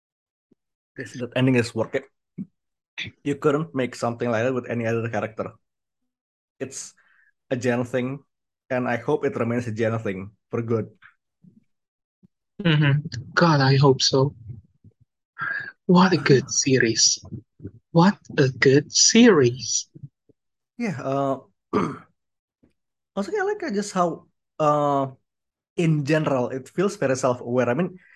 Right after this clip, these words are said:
Speaker 1: gini
Speaker 2: Hmm.
Speaker 1: loh, uh, main villain, villain quote unquote kayak di intelligentsia tuh kayak,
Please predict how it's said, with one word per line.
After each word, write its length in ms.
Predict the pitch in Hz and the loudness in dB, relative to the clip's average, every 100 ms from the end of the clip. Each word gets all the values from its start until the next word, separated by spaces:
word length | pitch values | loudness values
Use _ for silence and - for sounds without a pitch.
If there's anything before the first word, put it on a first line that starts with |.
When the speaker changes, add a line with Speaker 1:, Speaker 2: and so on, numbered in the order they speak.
| _ - _ _ _ _ _ _ | _ -20 _ _ _ _ _ _
Speaker 1:
gini 240 | 170 143 104 | 0 2 0
Speaker 2:
Hmm. 40 | |
Speaker 1:
loh, 40 | 98 - | -4 -2
uh, 260 | 123 123 127 - - _ _ | 2 2 0 -6 -20 _ _
main 320 | 131 135 135 | -6 -2 -2
villain, 400 | 127 131 131 135 | -2 -2 -2 -6
villain 320 | - 131 127 123 | -6 -4 -2 -2
quote 240 | 135 123 | -2 -2
unquote 240 | 131 165 | -2 -2
kayak 240 | 170 147 131 | 0 -2 0
di 240 | 127 123 - | -2 -2 -6
intelligentsia 640 | 131 127 131 127 123 123 | -6 -2 0 0 0 0
tuh 80 | 160 202 | -2 -2
kayak, 200 | 156 | -8